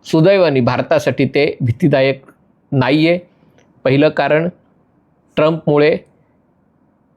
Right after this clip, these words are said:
ही जी प्रतिमा होती भारताची ती आता चीनच्या मनातनं कमी झालेली आहे.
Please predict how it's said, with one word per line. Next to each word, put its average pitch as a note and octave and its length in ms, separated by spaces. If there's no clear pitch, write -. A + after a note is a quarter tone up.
ही D3+ 180
जी D#3+ 100
प्रतिमा E3+ 460
होती D#3 220
भारताची C#3 540
ती E3+ 220
आता D3+ 300
चीनच्या D#3 320
मनातनं C#3 380
कमी D3 280
झालेली D3 340
आहे. F3 80